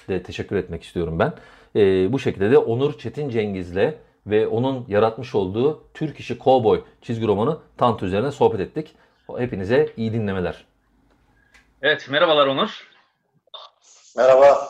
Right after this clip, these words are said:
Speaker 2: Merhabalar. En
Speaker 3: Utku Bey,
Speaker 2: sonunda,
Speaker 3: nasılsınız?
Speaker 2: e, başardık. Senin uzandan beridir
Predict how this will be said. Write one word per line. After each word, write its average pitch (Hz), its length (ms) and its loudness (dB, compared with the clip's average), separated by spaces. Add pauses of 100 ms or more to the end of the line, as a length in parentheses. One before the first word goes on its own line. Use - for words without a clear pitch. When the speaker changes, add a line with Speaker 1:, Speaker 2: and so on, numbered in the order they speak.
(200)
Speaker 2:
Merhabalar. 120 300 0
En 127 120 0
Speaker 3:
Utku 135 180 -6
Bey, 131 60 4
Speaker 2:
sonunda, 127 220 0
Speaker 3:
nasılsınız? 139 360 2
Speaker 2:
e, 107 380 -4
başardık. 123 680 -4
Senin 120 220 -12
uzandan 123 540 -8
beridir 123 420 -10